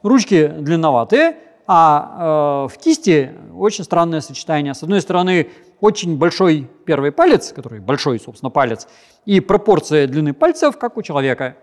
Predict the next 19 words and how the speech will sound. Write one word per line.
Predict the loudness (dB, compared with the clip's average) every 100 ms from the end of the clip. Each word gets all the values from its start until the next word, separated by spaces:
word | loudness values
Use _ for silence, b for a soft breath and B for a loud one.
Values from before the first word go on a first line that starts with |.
| _
современного | -8 -6 -6 -6 -8
примерно. | -6 -6 -8 -10 b b b _
Вот. | -4 -2
А | 0
с |
другой | 2 2
же | 2
стороны, | -2 -2 0 0 0 -2 B _
пальцы | 0 0 0 0
очень | 2 0 0 0
кривые | 2 4 4 4 0 -10 _
и | 0 0 0 -2
изогнутые, | 2 2 2 2 0 0 -8 -8
фаланги | -2 -2 -2
даже | -6 -6
отдельные | -4 -2 -2 -2 -10 -14 -18
там | -18 -6
в |
целом, | -2 0 -2